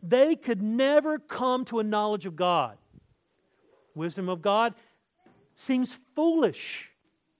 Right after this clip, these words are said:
That's why s-, so many of your friends, when you start talking about God creating the world, or God has a purpose for your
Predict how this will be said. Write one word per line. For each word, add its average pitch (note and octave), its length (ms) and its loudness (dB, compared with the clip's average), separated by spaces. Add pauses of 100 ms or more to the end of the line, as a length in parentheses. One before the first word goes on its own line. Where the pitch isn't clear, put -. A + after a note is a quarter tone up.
(440)
That's A#3 160 -8
why C4+ 120 0
s-, - 260 -10 (140)
so - 140 -6
many C#4+ 160 0
of B3 120 -2
your A3 180 2
friends, D4 520 -2
when A#3 120 -6
you A3+ 100 -4
start C4 240 -2
talking B3 300 -4
about A3+ 340 2 (200)
God A3 300 -2 (120)
creating A#3+ 560 -2
the A3+ 120 0
world, A3+ 480 4
or G3 80 0
God A3 260 0
has A#3 160 -2
a G3+ 60 -6
purpose B3+ 400 -6
for A3+ 180 -2
your A3 60 -8